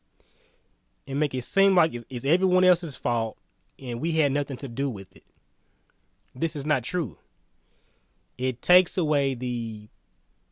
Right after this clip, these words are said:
accountability and being responsible. Because it's much easier to blame white people for our failures than to look at ourselves in the mirror and say, "You know what? We had something to do with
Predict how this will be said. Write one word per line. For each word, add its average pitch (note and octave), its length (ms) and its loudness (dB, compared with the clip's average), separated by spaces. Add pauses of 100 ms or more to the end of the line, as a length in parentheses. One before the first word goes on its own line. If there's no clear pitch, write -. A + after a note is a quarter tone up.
(120)
accountability C#3+ 920 -2
and A2+ 160 -6
being C3 240 -6
responsible. - 720 -6 (2250)
Because C3 300 0
it's C3 140 0
much F3+ 220 2
easier F3 460 0
to C3 180 -6
blame D3 420 -2
white D#3 280 -2
people A#2+ 300 -8
for C#3+ 360 -4
our A2 240 -2
failures B2+ 680 -2 (800)
than B2+ 140 -2
to B2+ 100 -6
look D3 220 -4
at C#3+ 60 0
ourselves C3 500 -2
in B2 120 -4
the A2+ 80 -4
mirror C#3+ 280 0
and A#2+ 160 -2
say, B2+ 180 -2
"You B2 120 -2
know C3+ 160 0
what? C3 240 -2
We C#3 120 -6
had C3+ 280 -2
something C#3+ 320 -2
to A#2 120 -12
do C#3 280 0
with A2+ 340 -2